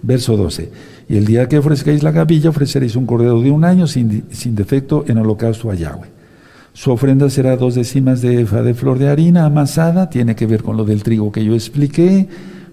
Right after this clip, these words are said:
"con aceite, ofrenda encendida a Yahweh, en olor a, eh, gratísimo, y su libación será de vino, la cuarta parte de un hin".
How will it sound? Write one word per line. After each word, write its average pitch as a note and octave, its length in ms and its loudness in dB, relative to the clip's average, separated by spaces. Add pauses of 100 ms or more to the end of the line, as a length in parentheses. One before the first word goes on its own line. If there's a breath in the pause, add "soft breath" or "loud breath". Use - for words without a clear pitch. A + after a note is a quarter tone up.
"con C3 400 2 (120)
aceite, D#3 580 0
ofrenda A#2+ 380 0
encendida A2+ 680 2
a G#2 120 -2
Yahweh, D#3+ 580 2
en A2+ 140 -2
olor A2+ 380 0
a, G2+ 280 -4
eh, G2+ 360 -4 (260 loud breath)
gratísimo, D#3+ 720 2
y - 40 0
su A#2+ 140 0
libación A2+ 560 0
será A#2 300 0
de G#2+ 100 2
vino, F3+ 420 4 (380 loud breath)
la G#2 120 -2
cuarta A#2+ 380 -2
parte G#2+ 340 -2
de G2+ 100 2
un F#2+ 180 -2
hin". D#2 120 -6